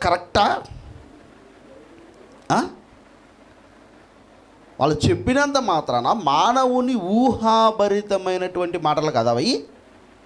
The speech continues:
అందుకు నువ్వు పెట్టుకోకూడదు అంటున్నావు కనుక అవి కరెక్ట్ అని నువ్వు నమ్ముతున్నావు కదా. ఎందుకు ఇంత వివాదం?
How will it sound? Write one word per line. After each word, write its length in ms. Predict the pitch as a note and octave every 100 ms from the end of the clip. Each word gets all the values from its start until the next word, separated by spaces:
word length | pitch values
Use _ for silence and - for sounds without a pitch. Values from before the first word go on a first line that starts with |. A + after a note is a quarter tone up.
| - - - - - - - - - - D#3+ E3 - - - - - - - C#3
అందుకు 300 | G3+ C#4 E4+
నువ్వు 180 | E4+
పెట్టుకోకూడదు 680 | D#4+ D#4+ D4+ D4+ D4 C#4 C#4
అంటున్నావు 400 | C4 C4+ B3 B3
కనుక 320 | A3+ A3+ A3 G#3 D#3 A#2+ A#2+ B2+ A#2+ - - - - - - - - - -
అవి 180 | C3+
కరెక్ట్ 640 | C#3+ - E3 D#3+ F#3 - A#3+
అని 160 | A#3+
నువ్వు 140 | C4 A#3+
నమ్ముతున్నావు 640 | G#3 F3 D#3+ C3 G#2+ E2+ - - - - - _ - - - - - - - - - - - -
కదా. 260 | A#2+ D4+ E4 - - - - - - - - - - - - - - - - - -
ఎందుకు 300 | G3+ D4+ F4+
ఇంత 160 | E4
వివాదం? 920 | D4 C4+ C4 C4 B3 A#3+ A#3 A3 A3+